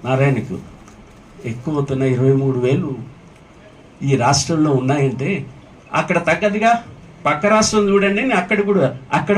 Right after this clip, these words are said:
కూడా ఇంకా ఇది ఎట్లా సార్? ఈ మొత్తం ఆంధ్ర తెలంగాణ కలిపితే దేశంలో ఎక్కడ లేదు, సగభాగమే ఉంటాయి దేశం మొత్తం ఎక్విటేషన్స్,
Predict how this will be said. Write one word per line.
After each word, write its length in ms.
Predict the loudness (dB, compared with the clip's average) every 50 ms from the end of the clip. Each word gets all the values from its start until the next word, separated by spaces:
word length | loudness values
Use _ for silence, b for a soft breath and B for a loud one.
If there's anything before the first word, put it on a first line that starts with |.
| 4 2
కూడా 180 | 2 2 0 0 -2 -4 -8 -14 -18 -20 -20 -20 -18 -18 -20 -20 -20 -20 -20 -20 -20 -20 -10 -6 -4
ఇంకా 220 | 0 2 2 2 2 0 -2 -6 -14 -18 -18 -20 -20 -20 -20 -20 -10 -6 -4
ఇది 120 | -2 -2 -2 -2
ఎట్లా 200 | -4 -4 -6 -6 -6
సార్? 140 | -8 -10 -10 -12 -6 -2 0
ఈ 40 | 0 2 0 -2
మొత్తం 380 | -2 -4 -6 -4 -2 -2 0 0 -2 -2 -2 -2 -2 -2 -2
ఆంధ్ర 240 | -2 -2 -2 0 0 0 0 0 0
తెలంగాణ 460 | 0 0 0 0 0 0 0 0 -2 -2 -4
కలిపితే 280 | -4 -6 -6 -6 -6 -2 2 2 4
దేశంలో 400 | 4 2 2 0 -2 0 0 -2
ఎక్కడ 240 | -2 -2 -2 -2 -2
లేదు, 180 | 0 0 -2 -2 -4
సగభాగమే 440 | -6 -6 -6 -6 -8 -8 -8 -8 -10 -10
ఉంటాయి 200 | -6 -4 -4 0 2 4
దేశం 200 | 4 4 6 4 4 2
మొత్తం 180 | 2 2 0 0
ఎక్విటేషన్స్, 600 | -2 -4 -6 -6 -6 -6 -6 -6 -8 -8 -8 -10